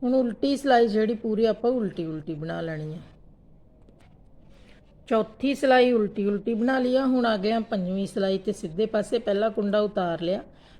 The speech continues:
ਫਿਰ ਤਿੰਨ ਕੁੰਡੇ ਸਿੱਧੇ ਬਣਾਵਾਂਗੇ, ਇੱਕ, ਦੋ, ਤਿੰਨ। ਤਿੰਨ ਕੁੰਡੇ ਸਿੱਧੇ ਬਣਾ ਲਏ। ਹੁਣ ਜਾਲੀ ਪਾਵਾਂਗੇ। ਜਾਲੀ ਤੁਸੀਂ ਇਸ ਤਰੀਕੇ ਦੇ ਨਾਲ ਵੀ ਪਾ ਸਕਦੇ ਜੇ। ਧਾਗਾ ਪਿੱਛੇ ਰੱਖ ਲੈਣਾ ਵਾ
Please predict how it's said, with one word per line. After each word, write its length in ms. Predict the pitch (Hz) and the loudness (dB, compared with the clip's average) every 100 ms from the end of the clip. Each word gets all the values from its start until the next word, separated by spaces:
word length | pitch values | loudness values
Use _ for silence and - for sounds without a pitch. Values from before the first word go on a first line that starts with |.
| - - | -14 -6
ਫਿਰ 100 | 233 - | -6 -2
ਤਿੰਨ 300 | 240 233 233 | 4 4 4
ਕੁੰਡੇ 340 | 233 208 190 180 | 0 -2 -2 -4
ਸਿੱਧੇ 340 | - 156 185 | -6 -6 -4
ਬਣਾਵਾਂਗੇ, 480 | 180 180 170 160 175 - | -2 -4 -6 -8 -10 -4
ਇੱਕ, 420 | 196 185 - - 220 240 320 - - - - - - - - - - | -4 -4 -12 -6 -4 -4 -8 -18 -20 -20 -20 -20 -20 -20 -20 -20 -14
ਦੋ, 840 | 170 156 190 175 175 185 196 262 - - - - - - - - - - - | -12 -4 -2 0 0 0 -2 -4 -10 -20 -20 -20 -20 -20 -20 -20 -20 -20 -10
ਤਿੰਨ। 320 | 165 151 139 - - - - | -8 -6 -10 -14 -20 -10 -2
ਤਿੰਨ 240 | 226 233 | 2 2
ਕੁੰਡੇ 320 | 247 233 233 | 2 4 4
ਸਿੱਧੇ 340 | 240 233 190 262 | 4 0 4 4
ਬਣਾ 220 | 269 262 | 4 2
ਲਏ। 180 | 247 269 - - - - - | 2 0 -4 -20 -20 -14 -2
ਹੁਣ 160 | 233 226 | 2 4
ਜਾਲੀ 300 | 214 180 175 | 4 2 0
ਪਾਵਾਂਗੇ। 300 | 180 185 202 | -2 0 2
ਜਾਲੀ 340 | 214 220 226 | 4 6 4
ਤੁਸੀਂ 340 | 226 233 247 220 | 0 -4 2 4
ਇਸ 140 | 202 | 4
ਤਰੀਕੇ 380 | - 214 - 214 | 0 -4 0 2
ਦੇ 120 | 214 | 2
ਨਾਲ 240 | 214 208 | 2 2
ਵੀ 100 | 226 | 0
ਪਾ 220 | 226 220 196 | 0 0 2
ਸਕਦੇ 480 | 214 196 185 220 | -2 -4 0 0
ਜੇ। 120 | 233 226 | 0 -2
ਧਾਗਾ 380 | 233 226 190 185 | 0 0 2 -2
ਪਿੱਛੇ 320 | 185 - 269 | -4 -2 2
ਰੱਖ 200 | 285 269 | 2 2
ਲੈਣਾ 260 | 254 247 269 | 2 2 2
ਵਾ 160 | 311 | -2